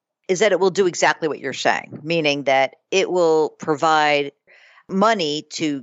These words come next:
give you care, whatever kind of care that means. That could mean, like you said, sort of like, "Hey, I need someone to help me with my meals."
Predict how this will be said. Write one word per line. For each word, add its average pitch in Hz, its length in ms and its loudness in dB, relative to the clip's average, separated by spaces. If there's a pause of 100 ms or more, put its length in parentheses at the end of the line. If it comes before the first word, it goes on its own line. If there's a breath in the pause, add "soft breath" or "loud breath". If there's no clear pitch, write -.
(100)
give 147 160 -2
you 139 120 -4
care, 135 380 -2
whatever 277 340 0
kind 175 360 -4
of - 100 -8
care 135 260 -2
that 131 240 0
means. 135 320 -8
That 165 180 0
could 147 200 -6
mean, 139 400 -6
like 139 200 -4
you 165 60 -6
said, 117 300 0
sort 143 220 -2
of 139 120 0
like, 127 220 0
"Hey, 240 280 0
I 151 40 -2
need 139 160 -4
someone 131 280 -4
to 120 80 -4
help - 180 -2
me 143 60 -6
with 139 140 -4
my 127 160 -4
meals." 143 500 0